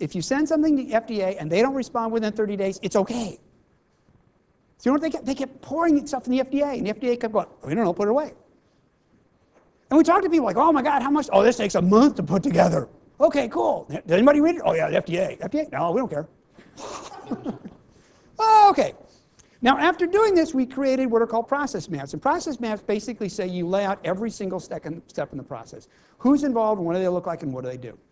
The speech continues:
Now, we build big process maps. The smallest process map we built is thirty feet by five feet in eight-point font, okay? That's one step in the process, one phase,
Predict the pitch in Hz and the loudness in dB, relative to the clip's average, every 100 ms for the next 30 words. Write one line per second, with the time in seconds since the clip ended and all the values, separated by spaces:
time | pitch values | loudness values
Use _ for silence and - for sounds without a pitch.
0 | _ _ _ - 185 165 - - _ _ | _ _ _ -4 0 0 -4 -20 _ _
1 | _ _ _ _ 139 170 254 262 220 208 | _ _ _ _ -4 2 4 4 4 6
2 | 208 208 202 - - _ - 123 175 190 | 4 2 -2 -10 -20 _ -10 0 0 2
3 | 196 185 185 175 185 180 - 147 - 113 | 0 -2 -4 -8 -14 -20 -18 -16 -14 -16
4 | 117 110 _ _ _ _ _ - 160 - | -18 -20 _ _ _ _ _ -6 -6 -6
5 | 170 175 254 285 269 220 208 202 185 - | -2 0 0 -2 -4 -4 -6 -10 -12 -14
6 | 165 165 156 170 151 151 - 127 - - | -8 -8 -6 -8 -4 -6 -6 -14 -16 -4
7 | 156 160 160 - - 165 120 - - - | -2 -2 -6 -12 -12 -12 -12 -20 -20 -20
8 | _ - 135 127 - 160 170 165 - 151 | _ -10 -10 -8 -6 -4 -4 -10 -10 -12
9 | 160 131 143 - 135 - - - _ _ | -12 -14 -16 -16 -18 -16 -20 -20 _ _
10 | _ _ _ _ - 185 - _ _ _ | _ _ _ _ -12 -12 -14 _ _ _
11 | _ 180 170 165 180 202 202 180 160 143 | _ -4 -2 2 2 2 0 -6 -6 -10
12 | - - - - - - 135 165 175 160 | -12 -18 -20 -20 -20 -12 -2 0 0 -4
13 | - - | -8 -16